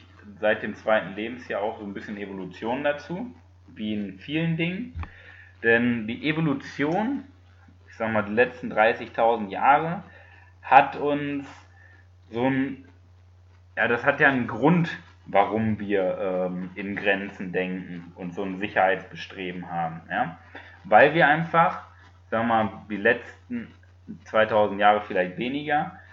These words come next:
aber davor hatten wir ständig Angst, gefressen zu werden. Wir hatten Angst davor,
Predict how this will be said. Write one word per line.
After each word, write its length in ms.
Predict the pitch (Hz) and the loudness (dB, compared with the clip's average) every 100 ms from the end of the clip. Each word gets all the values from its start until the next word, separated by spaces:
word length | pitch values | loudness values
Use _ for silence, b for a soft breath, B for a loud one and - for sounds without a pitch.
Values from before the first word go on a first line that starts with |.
| B | B
aber 240 | 110 107 107 | -2 4 4
davor 440 | 107 - 147 156 | 4 0 4 6
hatten 240 | 160 113 110 | 6 2 -2
wir 160 | 110 | -2
ständig 920 | 101 - - 147 156 185 180 185 - - | -2 -8 -6 -4 -4 -4 -6 -8 -10 -6
Angst, 540 | 120 131 151 165 - - - - _ - | -4 -4 -6 -10 -12 -20 -20 -20 _ -16
gefressen 500 | 131 127 185 185 196 | -14 -6 -6 -6 -8
zu 180 | 165 107 | -10 -8
werden. 300 | 95 82 80 - - b b b b | -6 -6 -10 -18 -20 b b b b
Wir 160 | - 113 | 4 4
hatten 160 | 120 82 | 4 0
Angst 360 | 117 175 - | -4 -4 -4
davor, 680 | 175 151 - 180 190 208 - | -2 -2 -2 0 0 -2 -10